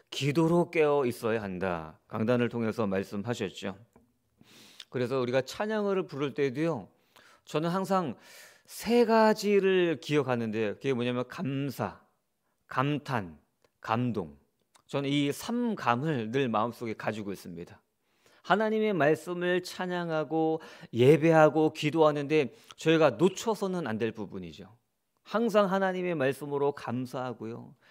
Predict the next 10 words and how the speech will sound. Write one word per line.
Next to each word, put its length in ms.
하나님이 600
지으신 440
이 300
만물을 500
보면서 400
감탄하고요. 1000
하나님의 480
말씀, 440
성령의 580
감동이죠. 760